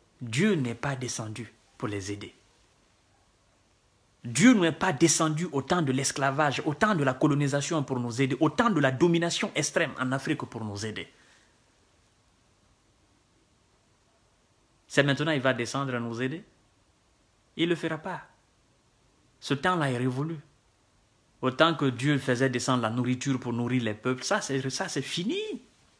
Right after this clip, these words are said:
Ce temps-là est révolu. Nous devons prendre notre destin en main. Nous sommes comme des Français. Nous sommes un peuple. Nous devons travailler. Nous sommes comme des Américains.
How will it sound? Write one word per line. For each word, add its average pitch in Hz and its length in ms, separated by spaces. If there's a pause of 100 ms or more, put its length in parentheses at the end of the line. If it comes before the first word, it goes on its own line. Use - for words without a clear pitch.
(300)
Ce - 80
temps-là 156 500
est 117 120
révolu. 139 520 (1040)
Nous 139 120
devons 147 280
prendre 139 360
notre 127 260
destin 113 540
en 104 80
main. 101 260 (1200)
Nous 175 180
sommes 214 360
comme 170 200
des 123 120
Français. 131 520 (520)
Nous 147 100
sommes 147 320
un 160 80
peuple. 143 500 (540)
Nous 135 100
devons 143 260
travailler. 127 580 (260)
Nous - 80
sommes 208 220
comme 180 160
des 135 200
Américains. 143 460